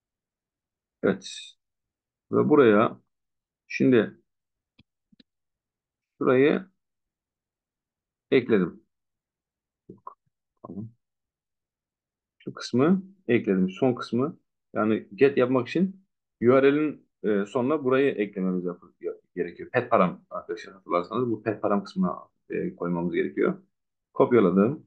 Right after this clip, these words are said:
Buraya geldim ve buraya yapıştırdım. Şimdi burada username diyor.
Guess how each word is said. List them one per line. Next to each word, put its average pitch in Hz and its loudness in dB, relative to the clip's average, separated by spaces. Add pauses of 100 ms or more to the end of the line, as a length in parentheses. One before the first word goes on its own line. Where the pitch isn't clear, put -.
Buraya 104 0
geldim 98 2
ve 120 0 (500)
buraya 113 -4
yapıştırdım. - -8 (880)
Şimdi 170 4
burada 170 6
username 175 8
diyor. 151 4